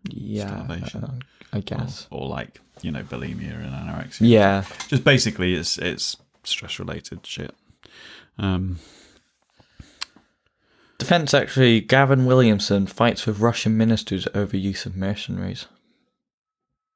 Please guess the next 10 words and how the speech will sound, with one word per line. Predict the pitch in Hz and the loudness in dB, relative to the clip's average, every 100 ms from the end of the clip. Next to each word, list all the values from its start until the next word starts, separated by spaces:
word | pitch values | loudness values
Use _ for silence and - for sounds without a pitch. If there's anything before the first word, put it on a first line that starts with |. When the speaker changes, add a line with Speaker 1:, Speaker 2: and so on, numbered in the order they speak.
| _ _ _ _ _ - | _ _ _ _ _ 0
Speaker 1:
I'm | 120 | 4
not | 139 135 | 6 4
sure | - 151 | 6 6
if | 131 | 8
this | 131 131 | 6 4
was | 127 117 | 2 6
over | 117 107 113 | 4 6 4
that | 104 107 104 - | 4 4 4 0
Novichok | 107 110 104 101 95 92 - | 0 0 0 -2 -4 -4 -6
thing. | - 95 98 95 95 | -8 -4 -4 -4 -6